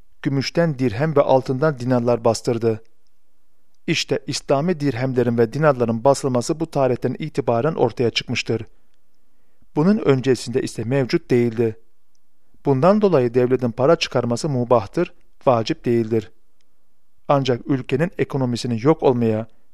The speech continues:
ve düşmanlara karşı korumak paranın çıkarılmasını gerektirirse,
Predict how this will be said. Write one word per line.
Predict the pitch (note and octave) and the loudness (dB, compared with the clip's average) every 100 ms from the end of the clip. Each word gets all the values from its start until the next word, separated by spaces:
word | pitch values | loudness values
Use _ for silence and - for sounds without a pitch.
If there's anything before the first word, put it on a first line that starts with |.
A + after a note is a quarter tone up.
| - | 0
ve | C#3+ | 0
düşmanlara | C3+ - C#3+ C3 C#3 E3+ | 0 -2 -2 0 0 0
karşı | C#3 A2 A#2 | 0 -2 -2
korumak | - A#2+ B2 E3 - | 0 0 2 -2 0
paranın | C#3 B2 D3 | 0 2 0
çıkarılmasını | - - B2+ B2+ B2 D3 C3+ | -4 -2 -2 0 -2 -2 -2
gerektirirse, | B2 A#2 - D3 D3+ C3+ C#3+ | 0 -2 -2 -4 0 0 0